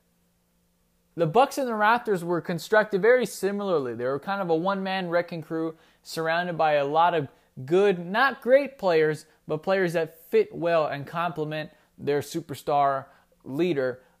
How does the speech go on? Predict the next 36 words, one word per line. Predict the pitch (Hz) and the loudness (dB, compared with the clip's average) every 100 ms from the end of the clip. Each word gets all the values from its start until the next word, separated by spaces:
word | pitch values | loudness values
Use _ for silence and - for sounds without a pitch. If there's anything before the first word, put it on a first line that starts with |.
| _ | _
The | 156 | -4
Golden | 170 240 220 | 2 4 2
State | - 202 | 0 0
Warriors | 185 190 196 170 156 - | 2 0 0 -2 -4 -4
are | 147 156 | 0 0
the | 156 131 | 0 0
Golden | 156 170 131 | 0 0 -2
State | - - 165 139 - _ _ | -10 -4 -2 -2 -10 _ _
Warriors. | - 113 143 180 151 131 | -20 -6 0 2 2 0
They | 143 | -4
have | 139 160 151 | -4 -4 -4
two | - 190 | -4 -2
of | 190 | -2
the | 156 | -2
two | - 185 | -6 -6
greatest | 160 160 156 | -4 -4 -6
shooters | - 156 147 | -8 -8 -8
of | 143 | -6
all | 151 | -4
time. | 147 151 143 123 127 _ - | -6 -10 -10 -10 -14 _ -12
They | 139 | -6
have | 170 | -4
the | 165 | -4
greatest | 151 165 170 160 - | -2 -2 -2 -8 -12
scorer | - 185 185 170 151 - _ - | -8 -4 0 0 -2 -6 _ -10
of | 139 | -4
all | 151 147 | -2 -2
time. | 147 147 135 | -4 -10 -8
He's | 143 151 | -8 -4
not | 170 165 | -2 0
ready | 170 | -2
to | 160 | -2
go | 156 160 | -2 -4
just | 156 156 - | -2 -6 -4
yet. | 143 | -6
We'll | 135 135 | -6 -10